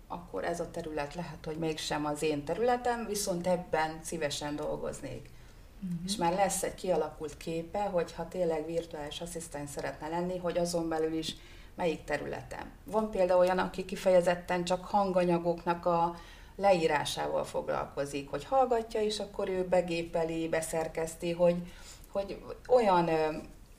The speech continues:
Speaker 1: olyan területet kell választani, ez a lényeg, ami téged feltölt.
Speaker 2: Mhm. Nagyszerű. Hát akkor kezdő virtuális asszisztensek,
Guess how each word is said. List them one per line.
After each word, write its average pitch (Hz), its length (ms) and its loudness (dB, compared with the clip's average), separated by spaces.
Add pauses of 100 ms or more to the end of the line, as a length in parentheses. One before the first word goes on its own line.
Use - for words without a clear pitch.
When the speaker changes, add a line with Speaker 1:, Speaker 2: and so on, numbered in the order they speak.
(680)
Speaker 1:
olyan 180 280 2
területet 151 520 -2
kell 151 160 -2
választani, 170 580 -2
ez 151 80 -6
a 151 80 -4
lényeg, 151 320 -2
ami 151 200 -2
téged 147 360 -2
feltölt. 123 720 -8 (120)
Speaker 2:
Mhm. 175 500 0 (1080)
Nagyszerű. 170 520 -2
Hát 330 200 0
akkor 226 360 0 (100)
kezdő 180 460 6
virtuális 175 460 2
asszisztensek, 196 840 6